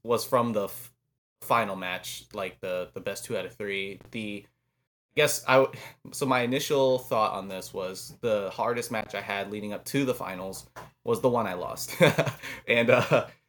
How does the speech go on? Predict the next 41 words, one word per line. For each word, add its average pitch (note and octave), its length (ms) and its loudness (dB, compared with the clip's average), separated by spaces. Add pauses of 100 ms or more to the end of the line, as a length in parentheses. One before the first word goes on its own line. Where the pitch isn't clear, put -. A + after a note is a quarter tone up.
(120)
I, B2 180 6
I B2+ 40 10
think D#3 200 2
it - 180 -6
speaks C#3+ 220 -2
for C#3 120 2
itself, A#2+ 420 2
but B2 220 4 (380)
it's, C#3 360 4
it's C3+ 180 0
not D#3 240 4
quite, E3 520 6 (120)
I D3+ 80 0
mean, C3+ 340 2
my, C3 260 4
my, C3 260 0 (100)
I, C3 240 2
I B2+ 40 0
felt D#3 160 2
like D#3 140 6
I C#3 80 4
had B2+ 240 2 (480)
good D3+ 80 -4
opponents B2 360 -4
all G#2 180 -2
around. G2 420 -6 (140)
Um, G2+ 380 -4 (320)
the C3+ 80 -2
one F3 120 -2
I F3 100 4
did A#2+ 300 -2
lose, C3 480 -2
I A#2 100 0
was A#2+ 120 0
playing A#2 300 -4
Fungal A2 360 -4
Dwarves, G#2 580 -6 (460)
and G#2 520 -4 (1160)
I A2 140 0
ended A#2 380 -2
up A2 260 0